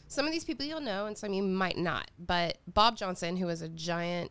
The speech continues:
television mogul, and his wife Sheila, who also was very involved in television, were married from nineteen sixty-nine to two thousand two.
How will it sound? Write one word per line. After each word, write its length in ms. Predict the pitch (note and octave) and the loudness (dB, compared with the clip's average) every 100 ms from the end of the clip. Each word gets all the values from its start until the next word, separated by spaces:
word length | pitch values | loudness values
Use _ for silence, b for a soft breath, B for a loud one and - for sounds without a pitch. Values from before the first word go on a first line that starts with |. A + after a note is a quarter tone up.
| - | -10
television 600 | - E3+ D#3+ D#3+ D#3 D#3 | -4 -2 0 0 -2 -4
mogul, 520 | D3+ C#3+ C3+ C#3+ G#3 - - | -2 -2 -2 -4 -6 -8 -10
and 200 | D#3+ F3 | -6 -4
his 120 | E3+ | -4
wife 200 | E3 F3+ | -4 -4
Sheila, 480 | - F#3 D#3 E3 A#3+ - | -4 -4 -4 -6 -6 -6
who 100 | - | 0
also 580 | D#3+ B3+ - C3+ A#2+ - - - | 2 2 0 -2 -2 -6 -12 -12
was 220 | E3+ D#3+ | -8 -8
very 420 | D#3+ D3 C#3+ C#3+ - | -6 -6 -4 -6 -8
involved 360 | D3+ D3+ C#3+ D#3 | -10 -8 -8 -8
in 80 | |
television, 560 | D3+ D3 C#3 D3 E3 C#4+ - b b b b b b b | -8 -8 -6 -6 -6 -6 -8 b b b b b b b
were 100 | F#3+ | 4
married 480 | G#3+ G#3+ A#3+ B3 - | 6 4 2 -4 0
from 320 | G3+ F#3+ F#3+ - | 4 6 6 4
nineteen 320 | G3+ G3+ D4+ | 2 2 -2
sixty-nine 600 | E4 - F4+ D#4 F3 C#4 G#4 - - | -2 -2 4 6 4 2 -2 -10 -6
to 120 | A3 | -4
two 120 | A#3+ | -2
thousand 280 | A3+ A#3 C#4+ | 0 0 -2
two. 280 | - F#3 | -2 0